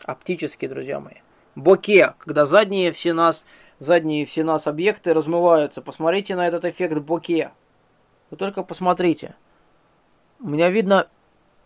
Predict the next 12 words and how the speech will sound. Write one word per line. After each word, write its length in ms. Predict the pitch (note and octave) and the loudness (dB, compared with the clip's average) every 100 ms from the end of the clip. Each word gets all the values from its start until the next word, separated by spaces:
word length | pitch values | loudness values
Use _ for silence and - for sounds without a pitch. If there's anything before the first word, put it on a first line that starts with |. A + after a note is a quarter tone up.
| _ _ _ _ _ _ _ _ _ _ _ _ _ _ _ _ _ - | _ _ _ _ _ _ _ _ _ _ _ _ _ _ _ _ _ 2
даже 340 | D3 E3 F3 | 8 8 6
борода, 540 | F3 A#3+ A#3+ E3 D3 - | 2 6 6 6 -2 -4
как 180 | - - | -10 -4
она 200 | C#3 C#3 | -2 0
у 20 | |
меня 160 | C#3+ C#3+ | -2 0
растёт. 360 | D3+ - D3 - | -2 0 -4 -4
А 40 | |
посмотрите, 560 | D3 F3 F#3+ A#3 F#3 D#3+ | -8 -2 -2 -2 -4 2
можно 240 | E3+ F3 | 2 4
же 120 | F3 | 4
даже 280 | F#3 F3 | 4 4